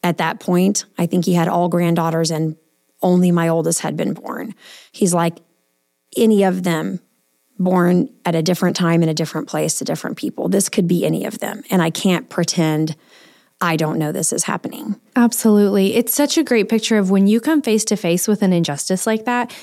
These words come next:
Speaker 2: you have a choice. I mean, he could have turned a blind eye to that,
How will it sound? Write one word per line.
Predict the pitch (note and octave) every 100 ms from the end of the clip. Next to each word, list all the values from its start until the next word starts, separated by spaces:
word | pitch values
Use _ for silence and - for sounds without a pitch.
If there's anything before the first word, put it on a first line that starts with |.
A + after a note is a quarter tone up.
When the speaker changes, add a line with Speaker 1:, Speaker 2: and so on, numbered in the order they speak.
| -
Speaker 2:
you | - D#4
have | F4+ F4+
a | G#4+
choice. | A4 F3 F3 -
I | B3
mean, | A#3+ A#3
he | B3+
could | C#4+ C#4+
have | -
turned | B3 A3+
a |
blind | G#3+ F#3+ F#3
eye | E3+
to | -
that, | B3+ C#4 -